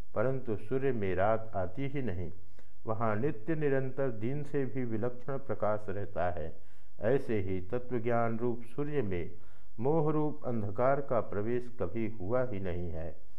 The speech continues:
और है ही नहीं, होगी ही नहीं,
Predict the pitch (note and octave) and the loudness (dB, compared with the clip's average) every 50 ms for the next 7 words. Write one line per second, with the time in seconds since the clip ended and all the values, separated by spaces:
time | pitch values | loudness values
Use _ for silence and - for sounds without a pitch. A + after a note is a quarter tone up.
0 | - - - - - - - - - - - - - A#2+ A#2 G#2 F2 - A2+ B2 | -2 -2 -2 -2 -2 -2 -2 -2 -2 -2 -2 0 0 2 2 2 2 2 4 4
1 | D3+ E3 C#3 D#3+ E3+ E3 D3+ B2+ A2 G#2+ F#2 E2 D#2 - - - - - - - | 4 4 2 2 2 2 2 0 0 0 0 0 0 -2 -2 -2 -2 -2 -2 -2
2 | - - - - - G2+ A2+ C3 C#3 D#3+ F3+ F3+ D3+ F3 F3 E3 D3 A#2 G#2 G#2 | -2 -2 -2 0 0 2 2 2 2 2 2 2 2 2 2 2 2 2 2 0
3 | F#2 | 0